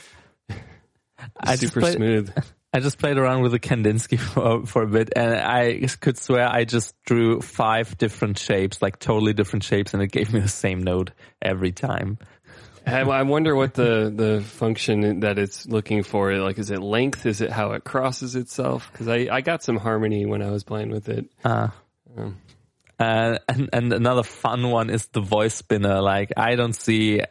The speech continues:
Speaker 1: in what way that would ever be useful. I think it's just,
Speaker 2: <laughs>
Speaker 1: uh, them showing off the, the, um, yeah, the, the sound
Speaker 2: You,
Speaker 1: A P.
Speaker 2: you can do this now. <laughs>
Speaker 1: Yeah, it's just, "Hey, this is possible. You can do this."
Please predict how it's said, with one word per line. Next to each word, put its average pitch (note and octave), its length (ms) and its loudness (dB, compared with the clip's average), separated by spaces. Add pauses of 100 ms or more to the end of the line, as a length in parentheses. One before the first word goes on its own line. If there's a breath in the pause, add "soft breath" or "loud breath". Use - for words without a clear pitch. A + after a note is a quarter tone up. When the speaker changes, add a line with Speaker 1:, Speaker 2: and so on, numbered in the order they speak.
(280)
Speaker 1:
in A2 220 2
what G#2+ 240 2
way G#2 280 4
that G2+ 160 2
would G#2 220 0
ever G#2 220 2
be G#2 120 2
useful. G#2 800 2
I A2 120 2
think D3 220 0
it's - 220 -2
just, A2 220 2
Speaker 2:
<laughs> - 500 -2
Speaker 1:
uh, A2+ 300 2
them A2 240 0
showing G#2 420 0
off G2 280 2
the, F#2+ 400 2
the, F#2+ 440 2
um, F#2+ 340 -2 (600 loud breath)
yeah, G2 160 0
the, F#2 340 0
the - 120 -12
sound G2+ 440 -2
Speaker 2:
You, G2 80 0
Speaker 1:
A F#2+ 160 0
P. G2 320 2
Speaker 2:
you F3+ 120 2
can C3+ 180 -2
do C3+ 240 2
this G#2+ 300 -2
now. G2+ 480 -4
<laughs> C#3 40 0
Speaker 1:
Yeah, C3 160 4
it's C#3 240 -2
just, C#3+ 260 0
"Hey, D3+ 220 0
this A#2+ 240 0
is A#2+ 80 -2
possible. G2+ 580 -2
You A2 120 0
can G2 140 -4
do G#2+ 160 2
this." F#2+ 180 0